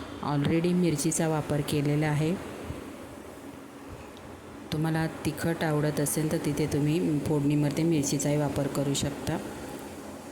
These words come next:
पण मी, अ, वाटतानाच तीन ते चार जास्त मिरच्या टाकलेल्या, त्याच्यामुळे मी आता फोडणीला नाही टाकत.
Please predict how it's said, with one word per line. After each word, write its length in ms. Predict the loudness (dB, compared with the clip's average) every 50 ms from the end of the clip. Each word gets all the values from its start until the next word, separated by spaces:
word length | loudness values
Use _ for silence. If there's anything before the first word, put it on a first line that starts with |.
| -14 -14 -14 -14 -14 -10 -6 -2
पण 100 | 0 2
मी, 140 | 2 2
अ, 640 | 2 0 0 0 2 2 4 4 2 2 2 2 2 2
वाटतानाच 720 | 2 2 0 -2 -2 -2 0 2 2 2 2 2 0 0
तीन 180 | 0 2 2 2
ते 140 | 2 0 0
चार 280 | 0 0 0 0 0
जास्त 360 | 0 0 0 0 0 0 0 0
मिरच्या 320 | 0 2 0 0 0 0
टाकलेल्या, 500 | 0 0 -2 -2 -2 0 0 0 2 0
त्याच्यामुळे 380 | 0 0 0 2 2 4 4 4
मी 120 | 4 2
आता 200 | 2 2 0 -2
फोडणीला 540 | -2 -2 0 0 0 2 2 2 2 2 2
नाही 220 | 2 2 0 0 0
टाकत. 260 | -2 -2 -2 -2 -2